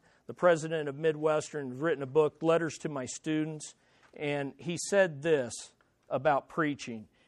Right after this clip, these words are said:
"In short, be expositional first and Christological second." And what he means by that is,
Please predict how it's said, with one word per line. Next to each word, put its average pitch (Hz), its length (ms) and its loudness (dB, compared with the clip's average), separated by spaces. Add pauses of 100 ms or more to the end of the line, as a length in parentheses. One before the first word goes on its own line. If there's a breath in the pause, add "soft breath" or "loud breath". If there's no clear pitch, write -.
"In 180 160 -2
short, 220 640 8 (380)
be 175 300 -2
expositional 190 1000 0 (120)
first 220 540 4 (520)
and 156 220 -2
Christological 170 1300 4
second." 151 520 0 (120)
And 139 160 -6
what 208 160 4
he 247 80 0
means 233 300 -2
by 143 220 2
that 131 320 0
is, 143 260 0